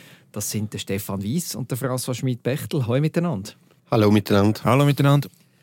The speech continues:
Speaker 1: Ja, zwei zu null in diesem Sechzehntelfinal gegen Algerien. Grund zur Euphorie?
Speaker 3: Ja, langsam schon, bin ich der Meinung, weil, äh,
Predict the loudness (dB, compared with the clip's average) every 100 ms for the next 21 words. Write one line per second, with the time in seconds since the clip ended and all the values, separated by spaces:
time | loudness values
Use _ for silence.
0 | _ 2 2 2 0 2 2 2 2 4
1 | 4 0 -4 -2 0 0 -2 -2 -4 -4
2 | -4 -6 -2 0 0 0 -4 -4 -2 0
3 | 0 0 0 0 2 2 2 0 0 -2
4 | -6 -4 0 2 2 2 4 4 2 0
5 | -2 -4 -8 -16 _ _ _ 2 4 4
6 | 4 4 4 4 6 4 2 -2 -2 2
7 | 4 4 4 4 2 2 2 4 4 6
8 | 4